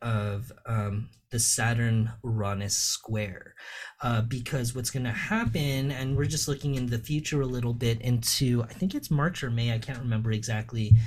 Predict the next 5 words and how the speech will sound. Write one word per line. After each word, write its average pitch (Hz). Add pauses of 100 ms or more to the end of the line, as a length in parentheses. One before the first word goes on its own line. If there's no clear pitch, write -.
(300)
um, 107
right 110
now, 107
but, 113 (180)
um, 113